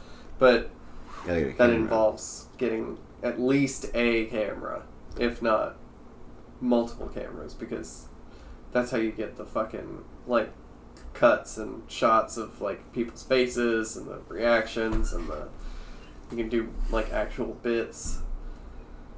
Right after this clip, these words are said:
Speaker 1: Um,
Speaker 2: Then you need someone to run the cameras. Or I guess you could put 'em stationary.
Speaker 1: Yeah, well, see, this is why you need to watch Take Your Shoes Off.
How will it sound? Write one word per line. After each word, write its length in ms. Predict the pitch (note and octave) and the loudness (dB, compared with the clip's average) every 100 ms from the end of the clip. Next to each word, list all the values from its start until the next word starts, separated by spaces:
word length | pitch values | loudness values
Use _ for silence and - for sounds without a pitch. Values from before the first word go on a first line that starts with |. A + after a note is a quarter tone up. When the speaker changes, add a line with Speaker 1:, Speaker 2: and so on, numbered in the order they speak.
| - | 0
Speaker 1:
Um, 480 | A#2 A#2+ A2 G#2 G#2 | 6 6 6 4 0
Speaker 2:
Then 120 | A#2+ C3 | 0 2
you 60 | |
need 120 | B2 G2 | 2 0
someone 220 | A2 G2+ | -2 0
to 60 | |
run 200 | F2 F2+ | 0 0
the 60 | E2 | -2
cameras. 600 | E2 E2+ F2 E2 D#2 - - - - | -4 -4 -4 -6 -8 -12 -14 -12 -2
Or 100 | G2+ | 4
I 20 | |
guess 180 | C3 C3+ | 4 4
you 60 | A#2+ | 2
could 120 | F#2 | 2
put 80 | G#2+ | 2
'em 100 | F2+ | 2
stationary. 640 | - F2+ - F#2 F2+ F2 E2+ - - | 0 0 0 -4 -4 -4 -6 -10 -2
Speaker 1:
Yeah, 240 | - C3 - - | 8 8 8 6
well, 340 | C#3+ C#3 - | 8 8 8
see, 280 | - - D#3 | 4 4 4
this 200 | B2 C#3+ | 2 0
is 120 | D3+ | 0
why 140 | C3+ C3 | 2 4
you 120 | B2+ | 4
need 240 | A#2+ A#2+ | 2 0
to 80 | A#2 | -2
watch 400 | A2+ A2+ A2+ - | -4 -4 -4 -8
Take 240 | - A2+ - | -4 -4 -4
Your 80 | - | -8
Shoes 380 | - A#2+ A#2 - | -2 0 0 -2
Off. 220 | - | -8